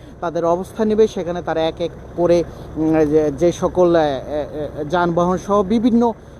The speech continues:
এ, ভাবে তারা তাদের, এ, অভিযান, এ, তল্লাশির মাধ্যমে তারা তাদের অভিযান পরিচালনা করবে। এরপর যে তাদের বিশেষ, এ, কম্বিং অপারেশন, এ, রয়েছে, সেটি হয়তো তারা, এ, এর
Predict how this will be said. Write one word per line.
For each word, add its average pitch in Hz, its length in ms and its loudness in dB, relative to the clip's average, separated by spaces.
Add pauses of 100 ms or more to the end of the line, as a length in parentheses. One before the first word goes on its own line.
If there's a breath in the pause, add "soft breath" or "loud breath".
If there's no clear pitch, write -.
এ, 175 160 -2
ভাবে 170 280 -4
তারা 165 520 -2
তাদের, 160 260 0
এ, 165 60 4 (360)
অভিযান, 170 640 0 (160)
এ, 151 280 0
তল্লাশির 196 400 2
মাধ্যমে 175 340 0
তারা 165 240 -2
তাদের 165 260 0
অভিযান 170 400 0
পরিচালনা 214 840 0
করবে। 220 240 -2 (100)
এরপর 233 440 4 (280)
যে 190 120 4
তাদের 175 280 0
বিশেষ, 175 360 0
এ, - 920 0
কম্বিং 170 400 0
অপারেশন, 180 640 -2
এ, 156 340 2
রয়েছে, 220 540 4
সেটি 185 400 -4
হয়তো 160 300 -4
তারা, 143 300 -4 (340 loud breath)
এ, 160 160 0 (100)
এর 185 160 0